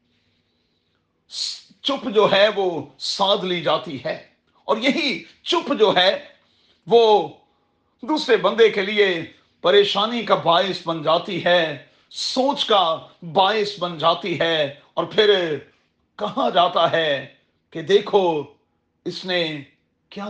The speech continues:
کیا، کیوں کیا۔ سو کیا کریں؟ خود کو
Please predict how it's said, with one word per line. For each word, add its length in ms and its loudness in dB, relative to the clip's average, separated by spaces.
کیا، 500 0
کیوں 220 -8
کیا۔ 320 -6
سو 180 -4
کیا 160 4
کریں؟ 420 -2
خود 260 0
کو 380 4